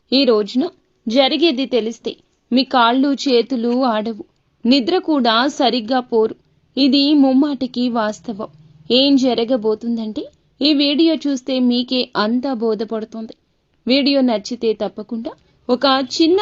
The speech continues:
లైక్ అయితే చేసి మమ్మల్ని సపోర్ట్ చేయండి. ఇక ఆలస్యం లేకుండా వీడియోలోకి వచ్చేద్దాము. ఈ రోజున కాస్త మిశ్రమ ఫలితాలు కనిపిస్తున్నాయి.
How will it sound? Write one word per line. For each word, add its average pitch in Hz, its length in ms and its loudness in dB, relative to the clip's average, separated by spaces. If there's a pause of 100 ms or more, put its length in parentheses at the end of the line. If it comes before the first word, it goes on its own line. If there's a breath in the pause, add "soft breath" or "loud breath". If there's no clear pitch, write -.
(140)
లైక్ 262 240 2
అయితే 247 260 0 (120)
చేసి 240 360 0
మమ్మల్ని 220 520 -2 (200)
సపోర్ట్ 220 480 -2
చేయండి. 220 420 -8 (540)
ఇక 285 160 2 (300)
ఆలస్యం 262 460 0
లేకుండా 247 440 -2 (240)
వీడియోలోకి 254 880 0
వచ్చేద్దాము. 214 840 -6 (340)
ఈ 330 140 4
రోజున 262 440 2 (220)
కాస్త 247 380 -2 (180)
మిశ్రమ 247 540 2
ఫలితాలు 226 600 -2
కనిపిస్తున్నాయి. 220 960 -6